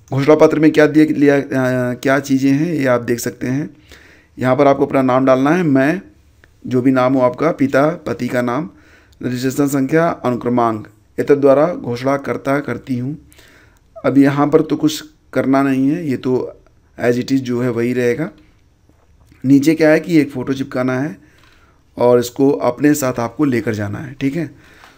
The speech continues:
तो एक बार अगर कोई भी आपके मन में संदेह है तो नीचे कमेंट बॉक्स बिल्कुल ओपन है, उसको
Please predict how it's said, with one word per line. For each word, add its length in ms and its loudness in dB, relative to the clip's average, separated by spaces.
तो 720 2
एक 200 4
बार 200 8
अगर 240 4
कोई 240 8
भी 200 0
आपके 260 0
मन 100 2
में 100 4
संदेह 480 -2
है 80 -4
तो 120 -6
नीचे 180 -2
कमेंट 260 -2
बॉक्स 220 -4
बिल्कुल 240 -2
ओपन 280 -2
है, 80 -6
उसको 580 -4